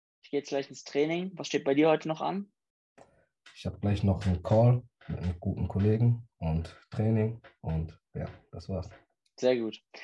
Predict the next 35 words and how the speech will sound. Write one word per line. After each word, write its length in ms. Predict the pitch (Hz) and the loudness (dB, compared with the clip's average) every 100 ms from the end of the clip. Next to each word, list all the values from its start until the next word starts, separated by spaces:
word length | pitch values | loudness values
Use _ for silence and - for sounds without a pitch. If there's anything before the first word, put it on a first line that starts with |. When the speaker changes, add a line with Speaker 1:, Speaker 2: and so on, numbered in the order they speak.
| - - - | -18 -18 0
Speaker 1:
Dann 160 | 139 | 4
würde 160 | 151 196 | 6 4
ich 100 | 180 | 4
sagen, 500 | 147 156 165 190 208 - | 4 4 4 -4 -12 -12
wir 160 | 156 | -8
sehen 260 | 143 170 175 | -4 -4 -4
uns 240 | 185 190 | -6 -8
in 140 | 156 143 | -10 -8
vier 260 | - 170 | 0 2
Wochen 320 | 175 180 190 - | 2 0 -4 -6
in 380 | 147 151 147 - | -6 -4 -6 -10
Dubai, 560 | 139 139 135 143 190 208 _ _ _ - | -2 2 6 6 4 0 _ _ _ -6
Habibi. 400 | 143 160 175 220 | -4 -2 -4 -2
Speaker 2:
Uh. 1000 | 285 294 285 285 277 269 247 233 185 151 - - - _ _ | 2 2 2 0 -2 0 0 0 0 -4 -8 -18 -20 _ _
Speaker 1:
Und, 460 | 143 147 147 147 139 | -4 -2 -4 -8 -6
äh, 100 | 156 | -2
auch 200 | 139 151 | 0 0
da 340 | 147 156 170 | 2 2 2
wird's 280 | 160 170 - | -2 -10 -12
noch 200 | 160 156 | -12 -10
mal, 440 | 156 147 147 147 - | -4 0 2 0 -2
äh, 560 | 139 139 135 135 139 135 | -2 -2 -2 -4 -6 -8
die 220 | 139 131 | -8 -4
ein 220 | 117 151 | 0 0
oder 160 | 143 98 | 0 -2
andere 380 | 143 143 139 | -4 -2 -2
Spezialfolge 800 | 143 - 127 143 131 147 139 135 117 | -2 -4 -2 2 4 4 -2 -4 -4
geben. 380 | 120 143 165 156 | 0 0 0 -12
Das 120 | - | -6
darf 160 | 123 | -6
ich 100 | - | 0
auch 140 | - 139 | 0 0
schon 160 | 147 | -2
versprechen. 680 | 147 143 - 135 151 160 156 - | -8 -12 -6 -4 -2 -6 -10 -4
Äh, 380 | 117 117 117 | 0 2 2